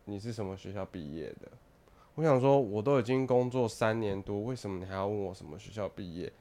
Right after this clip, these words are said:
他们直接用学校来分你是什么样的人。呃，呃，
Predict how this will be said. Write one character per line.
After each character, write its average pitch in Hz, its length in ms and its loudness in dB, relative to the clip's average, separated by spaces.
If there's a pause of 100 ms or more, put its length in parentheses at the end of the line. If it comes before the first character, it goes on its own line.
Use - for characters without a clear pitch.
(340)
他 165 180 8
们 147 200 8
直 110 160 -4
接 127 180 6
用 123 220 8
学 104 260 -2
校 110 240 6
来 95 160 6
分 104 500 4 (420)
你 107 220 -4
是 147 380 -4
什 104 320 -6
么 95 160 -8
样 110 260 -2
的 73 120 -8
人。 58 320 -10 (640)
呃， 143 120 0 (100)
呃， 127 420 6